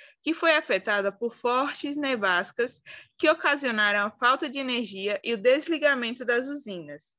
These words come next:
As nevascas, que ocorreram no nordeste dos Estados Unidos, também têm influência de correntes de ar vindas dos polos.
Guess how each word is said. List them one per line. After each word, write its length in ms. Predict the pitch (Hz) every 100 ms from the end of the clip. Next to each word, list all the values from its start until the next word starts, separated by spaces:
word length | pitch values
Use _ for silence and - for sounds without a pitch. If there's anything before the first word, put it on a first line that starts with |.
| _ - - - -
As 180 | 233
nevascas, 880 | 247 196 180 185 196 - - 160 - -
que 100 | 233
ocorreram 520 | 226 226 254 262 277
no 160 | 254 233
nordeste 600 | 190 196 180 190 190 185
dos 100 | 180
Estados 340 | - 170 165
Unidos, 560 | 165 170 165 160 147 - - - -
também 320 | 247 247 277
têm 180 | 339 311
influência 580 | 339 302 233 214 226 240
de 100 | 220
correntes 560 | 226 220 226 254 262 226
de 160 | 220
ar 320 | 170 147 190 - - - -
vindas 420 | 240 277 294 294
dos 220 | 294 339
polos. 680 | - 202 180 160 160 -